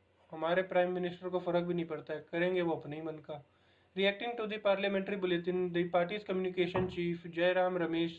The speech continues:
said in the post on X, Twitter, "Finally, after pressure from Miss Sonia Gandhi,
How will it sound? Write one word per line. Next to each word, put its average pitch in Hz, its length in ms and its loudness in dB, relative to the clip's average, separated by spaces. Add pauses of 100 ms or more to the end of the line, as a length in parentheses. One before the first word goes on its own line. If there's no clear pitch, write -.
said 185 200 0
in 185 100 2
the 180 80 0
post 165 360 -2 (600)
on 175 300 0
X, 156 320 0
Twitter, 156 440 -2
"Finally, 202 520 -2 (440)
after 175 300 -2
pressure 185 380 -2
from 170 400 0 (380)
Miss 196 260 -4
Sonia 180 340 2
Gandhi, 180 560 0